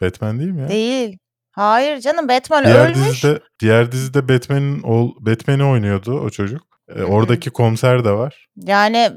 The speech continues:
Speaker 2: fragmanda değil. Fragmanda şöyle bir şey var. Hatta adam geliyor, işte, "Bruce'u kimin öldürdüğünü bulacağız." falan diyor böyle. Batman, Batman'i biri öldürüyor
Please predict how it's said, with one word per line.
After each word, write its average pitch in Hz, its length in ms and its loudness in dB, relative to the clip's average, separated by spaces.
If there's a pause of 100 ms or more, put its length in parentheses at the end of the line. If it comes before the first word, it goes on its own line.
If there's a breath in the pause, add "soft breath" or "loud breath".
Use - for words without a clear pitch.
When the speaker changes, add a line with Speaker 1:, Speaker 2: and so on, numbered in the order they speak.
(240)
Speaker 2:
fragmanda 247 680 2
değil. 339 300 2
Fragmanda 262 720 0
şöyle 320 260 2
bir 302 60 -2
şey 294 180 0
var. 226 80 4
Hatta 240 240 0
adam 262 340 2
geliyor, 254 360 2
işte, 262 480 0 (120)
"Bruce'u 262 360 -2
kimin 254 220 0
öldürdüğünü 220 680 0
bulacağız." 190 480 -4
falan 202 380 2
diyor 175 160 -6
böyle. 170 280 -6
Batman, 220 560 0
Batman'i 254 420 -2
biri 285 180 2
öldürüyor 196 680 2